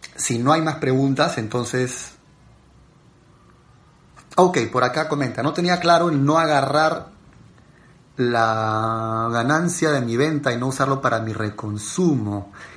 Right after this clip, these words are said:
Gracias a ti, tocayo, entendí que debo usar la ganancia de la venta para comprar, pero para vender". Sí, o sea, igual puedes partirlo, ¿no? Es decir, si tú vendes un produ-, si, a ver, si a ti el producto te cuesta setenta,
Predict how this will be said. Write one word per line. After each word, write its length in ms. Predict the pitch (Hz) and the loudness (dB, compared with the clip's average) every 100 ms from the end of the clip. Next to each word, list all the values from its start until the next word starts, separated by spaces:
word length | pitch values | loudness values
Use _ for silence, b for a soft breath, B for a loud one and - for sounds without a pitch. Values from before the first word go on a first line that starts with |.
| B B B B - | B B B B -4
Gracias 400 | - 160 170 147 | 2 2 2 -2
a 100 | 131 | -2
ti, 120 | 180 | 0
tocayo, 420 | 175 135 170 165 | 0 4 4 2
entendí 420 | 165 131 123 151 | 0 -2 -2 -2
que 140 | 151 127 | 0 0
debo 180 | 135 139 | 2 0
usar 220 | 131 139 | 0 0
la 140 | 147 | 2
ganancia 480 | 123 120 135 135 139 | 0 0 -2 0 0
de 100 | 135 | 0
la 100 | 113 | 0
venta 400 | 120 139 139 143 | 0 0 -2 -2
para 240 | 139 139 | -2 -4
comprar, 600 | - 110 104 127 131 135 - | -6 -6 0 2 2 -2 -8
pero 480 | - 165 156 165 170 | -4 -2 -2 -4 -2
para 300 | 135 139 135 | -2 0 0
vender". 440 | 135 131 139 139 107 B B | 0 -2 0 0 -2 B B
Sí, 280 | - 226 175 - | 0 2 2 2
o 60 | |
sea, 420 | 131 139 113 - - - | 2 4 2 -4 -12 0
igual 320 | 143 220 220 | 2 2 0
puedes 240 | 208 208 | -4 -4
partirlo, 640 | - 226 131 190 151 101 101 | -2 -2 -2 0 0 -2 -2
¿no? 280 | 131 190 151 | -2 0 -2
Es 140 | 120 | 0
decir, 360 | 147 151 127 107 B B B B | 0 0 -4 -6 B B B B
si 540 | - - 135 135 131 131 - - - | -6 -2 -2 -4 -8 -12 -20 -20 -8
tú 160 | - 175 | -2 0
vendes 280 | 196 196 214 | 0 -2 -4
un 120 | 185 | -2
produ-, 260 | 170 165 | -2 -2
si, 260 | - 156 151 - - - - - - _ - | -2 -2 -2 -6 -20 -20 -20 -20 -20 _ 0
a 100 | 151 | 4
ver, 200 | 127 107 | 4 0
si 120 | - 156 | -2 0
a 40 | |
ti 80 | 233 | 0
el 80 | 247 | 0
producto 280 | 208 214 | 0 0
te 80 | 175 | -2
cuesta 200 | 175 175 | -2 -4
setenta, 680 | 180 - - 120 101 - - | -4 -4 -2 -4 -4 -10 -12